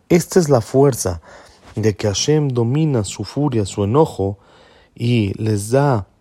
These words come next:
fuerza al pueblo de Israel, que aunque estamos un pueblo dentro de, de varias naciones que quieren Barminán destruirnos, de todos modos, Hashem nos cuida y nos mantiene, y eso es su fuerza, y de eso es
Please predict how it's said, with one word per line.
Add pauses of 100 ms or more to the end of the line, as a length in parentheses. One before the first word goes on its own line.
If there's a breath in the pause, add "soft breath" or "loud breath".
(960)
fuerza
al
pueblo
de
Israel, (460 loud breath)
que
aunque
estamos
un
pueblo
dentro
de, (200)
de
varias
naciones (340 loud breath)
que
quieren
Barminán
destruirnos, (440 loud breath)
de
todos
modos, (280 loud breath)
Hashem
nos
cuida
y
nos
mantiene,
y
eso
es
su
fuerza, (400 loud breath)
y
de
eso
es